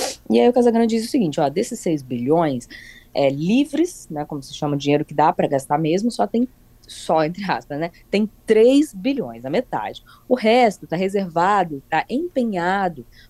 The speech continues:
pra obras, porque o sistema de pagamento público é assim: você primeiro empenha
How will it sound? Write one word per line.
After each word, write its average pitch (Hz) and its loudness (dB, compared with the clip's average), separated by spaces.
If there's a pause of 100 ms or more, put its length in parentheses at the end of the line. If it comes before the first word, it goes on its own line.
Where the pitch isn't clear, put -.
(100)
pra 220 4
obras, 180 0
porque - -10
o 160 -2
sistema 165 -2
de 175 -2
pagamento 160 2
público 190 0
é 247 2
assim: 185 -2
você 139 -6
primeiro 165 2
empenha 220 2